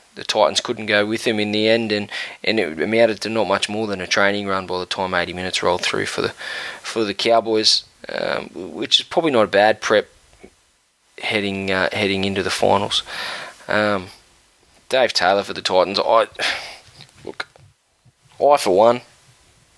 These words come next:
am not gonna be fucking sorry to see the back of Dave Taylor in England or wherever the fuck he decides to go.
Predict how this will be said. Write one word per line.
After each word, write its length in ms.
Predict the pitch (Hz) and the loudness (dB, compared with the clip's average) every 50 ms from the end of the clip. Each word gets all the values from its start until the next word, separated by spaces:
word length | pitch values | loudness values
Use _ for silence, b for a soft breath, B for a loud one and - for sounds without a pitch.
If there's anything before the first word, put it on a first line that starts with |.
| _ _ - | _ _ -8
am 100 | 113 110 | -4 0
not 140 | 110 101 - | 0 2 2
gonna 160 | - 98 90 | 0 -2 -4
be 160 | 85 95 95 | -4 -6 -6
fucking 360 | - - - - 107 - - | -4 -4 -4 -4 -4 -4 0
sorry 280 | - - 87 85 85 85 | 0 2 2 2 2 2
to 40 | 104 | 4
see 160 | - - - | 2 2 2
the 80 | - - | 0 -4
back 200 | - 110 - - | -2 -2 -2 -4
of 100 | - - | -4 -6
Dave 240 | - 87 - - - | -2 -2 -2 -2 -2
Taylor 320 | - - - 92 92 92 87 | -2 0 0 0 0 -2 -4
in 80 | 87 | -4
England 340 | 90 95 98 101 95 - - | -6 -6 -6 -6 -8 -6 -6
or 80 | 50 50 | -6 -4
wherever 280 | - 50 50 - - - | -2 -2 -4 -4 -6 -10
the 100 | - - | -10 -6
fuck 280 | - - - - - | -4 -4 -2 -2 -4
he 40 | - | -8
decides 380 | - - - - - - - - | -4 -2 -2 0 -2 -2 -4 -6
to 80 | - | -8
go. 220 | - - - - | -6 -6 -8 -8